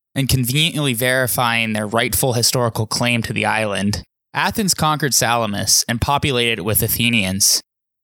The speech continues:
It was not an apoikia, but instead a klerouki, an extension of Attica. This was the first occasion of the physical expansion of the Athenian polis. This angered Megara,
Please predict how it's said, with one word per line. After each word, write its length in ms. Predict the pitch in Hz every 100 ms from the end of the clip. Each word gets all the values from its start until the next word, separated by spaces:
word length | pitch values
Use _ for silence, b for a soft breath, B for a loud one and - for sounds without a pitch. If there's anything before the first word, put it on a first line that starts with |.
| _
It 120 | 165
was 160 | 214 240
not 140 | 240
an 100 | 190
apoikia, 960 | 135 147 139 120 - 123 113 90 - - _ -
but 80 |
instead 320 | 156 160 - 208
a 60 |
klerouki, 800 | 180 - 120 113 101 - - - - _ _
an 120 | 143
extension 560 | 147 - 160 170 - 175
of 100 | 117
Attica. 640 | 104 110 113 - - - _ _ _ _ _ -
This 180 | 214
was 160 | 247 247
the 80 | 220
first 440 | - - 170 180
occasion 480 | 175 131 139 127 135
of 80 | 113
the 100 | 107
physical 540 | - 135 135 160 151
expansion 640 | 123 - - 110 113 117 123
of 140 | 110
the 100 | 95
Athenian 580 | 95 - 117 113 101 98
polis. 640 | - 104 104 82 - - - _ _ _ _ -
This 180 | 165
angered 320 | 214 233 233 139
Megara, 560 | 110 110 104 76 113